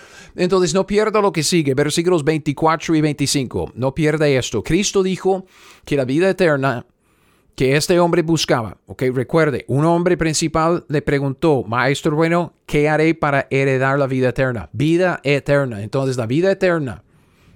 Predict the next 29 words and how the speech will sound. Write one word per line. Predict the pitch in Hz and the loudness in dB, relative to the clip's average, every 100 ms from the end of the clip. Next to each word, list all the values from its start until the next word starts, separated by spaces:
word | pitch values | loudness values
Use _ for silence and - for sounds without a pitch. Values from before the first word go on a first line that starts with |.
| - | -6
que | 135 139 | 0 0
ese | 165 156 | 2 2
hombre | 180 170 151 | 2 2 -2
estaba | 127 135 147 | -2 -2 0
buscando | 156 175 - 190 180 165 131 - - _ _ _ _ - | 0 -2 0 0 0 0 -2 -6 -18 _ _ _ _ -4
era | 151 156 170 | 0 0 0
lo | 156 143 135 | 2 0 0
mismo | 151 202 233 - 160 123 98 - _ _ _ | 0 0 0 -2 -2 -4 -6 -16 _ _ _
que | - 151 147 | -4 -2 -2
entrar | 170 143 131 156 156 160 156 | -2 -2 -2 -2 0 0 -2
en | 156 147 | -2 0
el | 139 127 | 0 0
reino. | 135 156 147 107 | 0 0 0 -2
Es | 104 | -2
lo | 143 | -2
que | 151 | -2
Cristo | 139 143 135 156 | -2 0 0 0
dice. | 156 180 120 95 | 2 2 -2 -8
Al | 87 | -6
ver | 90 139 147 | -2 0 0
Jesús | 156 143 165 226 - - - - _ | 0 2 2 0 -4 -12 -20 -20 _
que | 131 123 | -4 -2
se | 127 | -2
había | 110 113 156 185 180 | -2 0 2 2 0
in-, | - 170 180 - | 0 0 0 -2
entre-, | 151 185 196 196 180 151 - - | -2 0 -2 -2 -2 -2 -8 -2
entristecido | 160 185 208 196 196 190 - 190 175 202 208 185 180 | 0 0 -2 -4 -4 -4 -2 -2 -2 0 2 2 2
mucho, | 190 190 165 139 | 0 0 0 -2
dijo, | 120 202 247 202 143 95 | 0 -2 0 -2 -2 -4